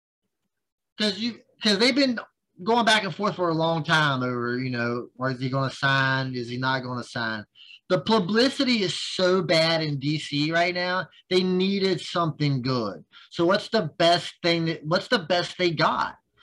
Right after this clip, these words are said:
Sign McLaurin 'cause everybody likes him. And now for, you know, a couple days or whatever, people forgot about the whole situation with Dan Snyder and all they could think about was Terry McLaurin. That's probably gonna dis-, dissipate within the next couple of days and they'll end up going back.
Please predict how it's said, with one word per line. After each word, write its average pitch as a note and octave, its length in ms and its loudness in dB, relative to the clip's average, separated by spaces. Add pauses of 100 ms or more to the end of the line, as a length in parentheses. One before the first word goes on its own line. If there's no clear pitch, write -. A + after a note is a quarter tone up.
(220)
Sign E3+ 500 2
McLaurin G#3+ 520 0
'cause F#3+ 140 -2
everybody E3+ 480 2
likes A#3+ 280 -2
him. - 160 -6
And D3 80 2
now A3 480 4 (360)
for, F3+ 340 4
you F3 80 2
know, D#3+ 200 2
a D#3 60 0
couple F3 280 -2
days F3+ 360 0
or F3 60 -2
whatever, D3+ 380 0
people F#3 280 -4
forgot E3+ 440 2
about D3+ 360 2
the C#3+ 100 -2
whole D#3+ 160 -2
situation D#3 920 -2
with C3+ 200 -2 (120)
Dan D3+ 200 0
Snyder D#3+ 400 2
and D3 100 0
all C#3+ 140 2
they C#3+ 120 -2
could C#3+ 160 -4
think C#3+ 180 -2
about B2+ 220 0
was B2+ 120 -4
Terry B2 180 -6
McLaurin. B2 460 -4 (260)
That's C3+ 120 -6
probably D3+ 160 4
gonna C#3 140 0
dis-, C#3 180 -4 (140)
dissipate D3 400 -2
within B2 220 -6
the A#2+ 80 -6
next A#2+ 240 -6
couple A#2+ 180 -6
of G#2+ 80 -10
days A2+ 300 -4
and A#2+ 80 -8
they'll A#2 160 -8
end B2 160 -8
up A#2+ 140 -8
going A#2+ 220 -8
back. F#3 340 -2